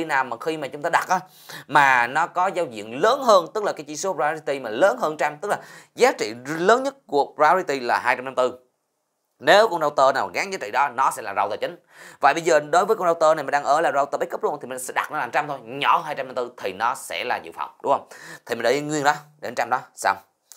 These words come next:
Xong, apply. Tương tự vậy em có nên là em có là V A A B, cho gì? Cho V lan số hai mươi. Đây. Vào cho mình, gắn cho mình V lan hai mươi. Chỉ số V A D, đây là chỉ số định danh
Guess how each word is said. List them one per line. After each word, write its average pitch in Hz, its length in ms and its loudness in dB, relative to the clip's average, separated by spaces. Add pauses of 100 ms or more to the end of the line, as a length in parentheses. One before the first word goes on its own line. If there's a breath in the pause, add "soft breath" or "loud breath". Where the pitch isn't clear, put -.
(280 loud breath)
Xong, 113 240 4 (140)
apply. 101 340 2 (640 soft breath)
Tương 185 260 0
tự 117 280 4
vậy 104 220 4
em 147 160 -4
có 175 200 2
nên 165 140 -4
là 135 80 -2
em 131 140 -8
có 151 120 4
là 147 220 4
V 113 160 -4 (220)
A 143 120 -2
A 139 200 0
B, 147 80 0 (640 loud breath)
cho 143 180 8
gì? 156 300 -2
Cho 135 480 2
V 123 160 -12 (100)
lan 143 260 -2
số 151 220 -2
hai 147 180 -6
mươi. 151 180 0 (340)
Đây. 95 160 -2 (600 soft breath)
Vào 131 420 4
cho 131 100 -10
mình, 120 220 -8
gắn 131 220 -6
cho 160 60 -12
mình 113 140 -14
V 101 40 -16
lan 107 180 -10
hai 107 80 -16
mươi. 104 220 -10 (300)
Chỉ 131 180 -4
số 151 420 0
V 143 60 -6
A 127 140 -2
D, 117 40 0
đây 113 200 -2
là 113 240 2
chỉ 101 60 -16
số 127 180 -6
định 120 280 -6
danh 110 280 -4